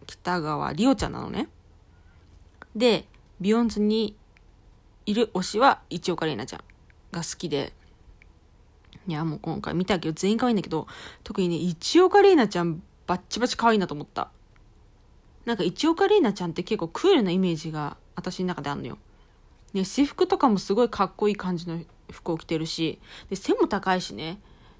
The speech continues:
で、スラってしてんのよ。だけど、あのメイド服、もうメイド服のフィギュアスタンドキーホルダーやばい。本当に。一岡玲奈ちゃんのメイド服はもうほんと可愛いと思って。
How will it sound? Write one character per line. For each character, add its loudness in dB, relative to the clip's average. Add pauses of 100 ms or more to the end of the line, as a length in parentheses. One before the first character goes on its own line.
(120)
で、 -4
ス -4
ラ 6
っ 0
て -4
し -8
て -2
ん -2
の -6
よ。 -10 (680)
だ -4
け 0
ど、 2 (220)
あ 2
の 2
メ -2
イ -2
ド 4
服、 -6 (360)
も -2
う -4
メ 6
イ 10
ド 10
服 2
の 0 (720)
フ -2
ィ 4
ギ 4
ュ 4
ア 2
ス -4
タ 2
ン 6
ド 6
キ 2
ー 4
ホ 4
ル 2
ダ 2
ー 2
や 4
ば 12
い。 0
本 2
当 4
に。 2
一 -2
岡 0
玲 2
奈 0
ち -6
ゃ -4
ん -4
の -2
メ -4
イ -4
ド -4
服 -10
は -4
も -4
う -2
ほ -
ん -2
と -4
可 0
愛 8
い -2
と -4
思 -4
っ -10
て。 -12